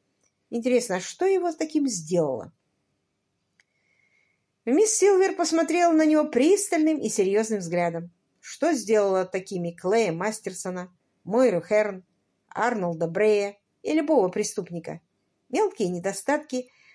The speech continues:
которые, не встречая сопротивления, выросли в большие пороки –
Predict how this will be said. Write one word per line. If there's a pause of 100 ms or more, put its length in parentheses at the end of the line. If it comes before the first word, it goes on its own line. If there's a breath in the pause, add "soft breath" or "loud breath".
(140)
которые,
не
встречая
сопротивления,
выросли
в
большие
пороки –